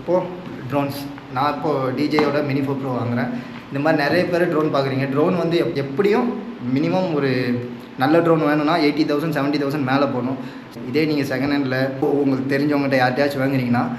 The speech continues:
அது நம்ம செக் பண்றது ஓகே. ஆனா, புதுசு ட்ரோன் வந்து செக் பண்ண தேவையில்ல, அப்படியே எடுத்துக்கலாம்னு சொல்லிட்டு நிறைய பேர் தப்பான ஒரு மைண்ட் செட்டில் போயிருக்கீங்க. நம்ம பழசு எங்க வாங்க-, எப்படி வாங்குறோமோ, அதை விட கொஞ்சம் எக்ஸ்ட்ராவா செக் பண்ணணும். ஏன்னா, புதுசுல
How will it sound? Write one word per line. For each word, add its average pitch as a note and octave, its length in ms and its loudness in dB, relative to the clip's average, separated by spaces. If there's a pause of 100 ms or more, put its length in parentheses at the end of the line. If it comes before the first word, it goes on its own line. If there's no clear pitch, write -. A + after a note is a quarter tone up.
(280)
அது D3 180 0
நம்ம D#3+ 200 2
செக் D#3+ 260 0
பண்றது E3+ 240 4
ஓகே. A#2+ 340 2 (520)
ஆனா, F3 320 2 (480)
புதுசு F3 340 2
ட்ரோன் D3+ 240 4
வந்து D#3 280 2
செக் - 180 -4
பண்ண C#3+ 260 -2
தேவையில்ல, C3+ 300 2
அப்படியே C#3 260 2
எடுத்துக்கலாம்னு C3 380 -2
சொல்லிட்டு B2+ 260 -4
நிறைய C3+ 200 -2
பேர் C#3+ 160 -6
தப்பான C#3+ 360 0
ஒரு C#3 80 0
மைண்ட் B2+ 240 -2
செட்டில் B2+ 240 -4
போயிருக்கீங்க. B2 420 -4 (500)
நம்ம B2 320 2
பழசு F#3 160 2
எங்க F3 240 2
வாங்க-, D#3+ 260 2
எப்படி C#3+ 240 2
வாங்குறோமோ, C3+ 540 0
அதை C3+ 220 -2
விட D#3+ 220 0
கொஞ்சம் D#3 240 -2
எக்ஸ்ட்ராவா D#3+ 380 2
செக் C#3+ 240 -4
பண்ணணும். B2 200 -2
ஏன்னா, C3 240 -4
புதுசுல C#3 380 -4